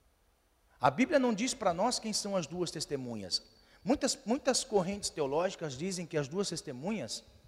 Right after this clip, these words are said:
Moisés e Elias, por ser dois ícones da lei e dos profetas.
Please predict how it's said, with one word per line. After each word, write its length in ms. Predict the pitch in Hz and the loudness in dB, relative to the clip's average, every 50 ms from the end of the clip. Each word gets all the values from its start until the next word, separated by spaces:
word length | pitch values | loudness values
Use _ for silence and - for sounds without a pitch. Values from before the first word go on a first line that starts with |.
| - _ _ _ _ _ _ _ _ _ _ _ - - - - - - - | -20 _ _ _ _ _ _ _ _ _ _ _ -20 -20 -20 -20 -20 -14 4
Moisés 560 | 147 180 202 170 127 160 160 151 156 151 135 | 6 6 6 6 4 2 2 2 2 0 0
e 60 | 190 | 0
Elias, 580 | 196 185 170 170 156 131 104 95 - - - - - - _ _ _ _ _ _ _ _ _ _ _ _ - - _ _ _ _ _ _ _ _ _ _ _ _ _ - _ - | 0 0 0 -4 -4 -4 -2 -2 -2 -4 -4 -8 -14 -20 _ _ _ _ _ _ _ _ _ _ _ _ -20 -20 _ _ _ _ _ _ _ _ _ _ _ _ _ -20 _ -8
por 140 | 147 147 - | -6 -2 -2
ser 220 | - 151 151 151 | 2 4 2 2
dois 320 | 135 139 160 175 160 135 | 2 2 0 0 2 2
ícones 560 | 160 196 196 - 156 127 120 104 92 - - - | -2 -2 -2 -4 -6 -8 -8 -8 -10 -12 -16 -6
da 120 | - 120 117 | -4 -2 -2
lei 520 | 107 104 110 135 170 226 277 294 - - - - - - _ _ _ _ _ _ _ | -2 0 2 2 2 2 0 -6 -12 -20 -20 -20 -20 -20 _ _ _ _ _ _ _
e 80 | 131 131 | -10 -8
dos 160 | 143 151 - | -8 -8 -8
profetas. 800 | - - 196 - - 156 135 123 - - - 90 - - - | -6 -6 -6 -4 0 2 2 2 0 -4 -14 -10 -10 -10 -10